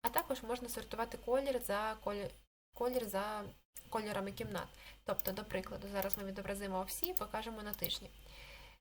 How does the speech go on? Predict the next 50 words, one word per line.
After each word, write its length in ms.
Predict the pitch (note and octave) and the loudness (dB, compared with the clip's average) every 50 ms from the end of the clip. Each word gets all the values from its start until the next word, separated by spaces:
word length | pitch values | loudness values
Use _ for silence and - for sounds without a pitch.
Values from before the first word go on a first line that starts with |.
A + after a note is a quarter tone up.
| _ _ _ _ _ - - - - - | _ _ _ _ _ -20 -14 -8 -6 -2
кольори 300 | - A3+ A3 G#3 G#3 G#3 | -2 0 0 0 -2 -2
кімнат 340 | - B3 A#3+ C4 D#4+ F#4 F#4 - | -2 -2 0 2 0 0 0 -4
і 100 | - C4 | -4 -2
застосується 640 | B3 B3 A#3+ - - G#3 - B3 B3+ B3+ B3+ - G#3 | 0 0 0 2 4 4 6 6 4 4 4 2 0
колір 380 | - - A3+ A3+ A3 G#3+ - - | 0 -2 -2 -2 -2 -4 -4 -4
кімнати. 360 | - A#3 A3+ G#3 F#3 - F3+ | -4 -2 0 0 0 0 2
Так 280 | - - B3+ C4 - B3 | 2 2 2 2 0 -2
як 120 | A#3 - | -2 -2
у 40 | A3 | -2
нас 240 | A3 A3+ A#3 A3+ - | 0 0 0 2 0
зараз 260 | G#3 G3+ G#3+ - A3+ | 2 6 6 6 6
уроки 220 | A3 G#3+ - A3 | 6 -2 2 2
стоять 280 | - - G#3+ G#3 G3+ A3 | 4 4 4 2 0 0
лише 200 | A3 - A#3 G#3+ | -2 -2 -2 -2
в 60 | G3+ | -2
одній 200 | G#3+ G3 G#3+ G#3 | -2 -4 -4 -2
кімнаті 320 | - G#3 G3 G3 G3 - | -2 0 0 0 0 -2
дефолт, 380 | G#3 - B3 - D4+ E4+ D#4+ - | -2 -4 -2 2 2 2 2 0
колір 300 | - A3 A3+ A3+ A3 - | 0 0 0 0 0 -2
однаковий. 460 | G#3 - E3+ D3 - - F#3+ F#3 F#3+ | -2 -4 -4 -6 -6 -4 -2 0 0
Але 180 | F#3+ G3+ G3 F#3+ | 2 2 2 0
якщо, 320 | F#3+ F#3+ - - - G#3+ | 0 -2 -4 -4 -4 -4
наприклад, 480 | G3+ G3 G3 - - G3+ G3 - G3 G3 - - - - - - - - - | -4 -6 -6 -4 -6 -6 -4 -6 -8 -8 -8 -10 -8 -4 -4 -4 -4 -4 -6
у 60 | G#3 | -2
нас 460 | G3+ G3 G3 G3 G3+ G3 - - - G3 F#3+ F#3+ | 0 2 2 2 6 6 6 8 8 6 2 2
були 180 | G#3 G#3 G#3 G#3+ | 2 -2 -2 -2
б 40 | G#3 | -2
уроки 300 | - G3+ G#3 G#3 G#3 G3+ | -2 -2 -2 -2 -2 0
ще 200 | G3 - - A#3 | 0 0 0 0
й 60 | A3 A3+ | -2 -4
в 100 | C#4+ E4 | -6 -4
інших 220 | - - C4 - | -4 -4 -6 -4
кімнатах, 480 | - - - A3 G#3+ G3+ G3 - - - | -2 -2 0 0 0 0 -2 -4 -6 -6
то 100 | - - | -6 0
колір 360 | - C#4 D4 D4 D4 C#4 C#4 - - | 4 4 6 8 6 4 4 4 -2
в 40 | A3 | -2
них 240 | A3+ A#3+ A#3+ A#3+ | -2 -2 -2 -2
був 240 | G3+ G3 A3+ A#3 G#3+ | -4 -2 -2 -2 -2
би 120 | G3 G#3+ G3+ | -4 -4 -4
вже 180 | G3+ G#3 G#3 | -4 -2 -2
їхньої 440 | G3+ G3 G3+ G#3 G3 - G3+ F#3 F3+ | -2 -2 -2 -2 -4 -2 -2 -2 -2
кімнати. 440 | - - F#3 F#3 F3 - - - G#3+ | 0 0 2 4 2 2 2 0 -6
Ось, 100 | G#3+ - | -6 -4
до 100 | - G#3 | -4 -4
прикладу, 420 | G3 - G#3+ G3+ - G3+ F#3+ G3 G3 | -4 -4 -4 -2 -2 -2 -2 2 2
зараз 300 | G3 F#3+ G3 F#3+ - G#3 | 4 4 2 2 -2 0
можемо 360 | G3+ G3+ - - G3 F#3+ F#3+ | 0 0 0 0 -2 -2 -2
додати 360 | F#3+ F#3+ F#3+ F#3+ F#3+ - - | -2 0 -2 -2 0 0 -2
будь-який 380 | - G3 F#3+ - - - A3 G#3+ | -2 0 -2 -2 -4 -4 -2 8
урок 320 | A3 - - - - | 8 8 8 8 2